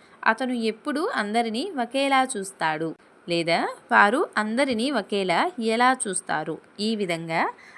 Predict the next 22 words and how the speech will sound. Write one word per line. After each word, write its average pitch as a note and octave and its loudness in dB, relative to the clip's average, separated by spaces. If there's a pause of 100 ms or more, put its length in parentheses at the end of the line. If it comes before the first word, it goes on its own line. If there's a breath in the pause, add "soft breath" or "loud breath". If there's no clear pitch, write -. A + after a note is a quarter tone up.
(140)
అందరినీ G#3 0
ఒకేలా D#3+ -4 (160)
అనే E3 -2
తెలుగు E3 -8
పదాన్ని D#3+ 0
ఉపయోగించుకొని D#3+ -4 (100)
కొన్ని C4+ 0
తెలుగు G#3 0
వాక్యాలను F#3+ 0
ఇంగ్లీష్లో F3 -4
ఎలా D#3+ 0
మాట్లాడాలో D3+ -2
చూసేద్దాం. D#3 -8 (540 loud breath)
ముందుగా, A3+ 2 (400 soft breath)
"వారు A3 6
ఎప్పుడూ B3+ 0
అందరినీ G#3+ 0
ఒకేలా G3 2 (120)
చూడరు." D#3+ -4 (380)
వారు E3 -4
ఎప్పుడూ G3 -2
అందరినీ F#3 -4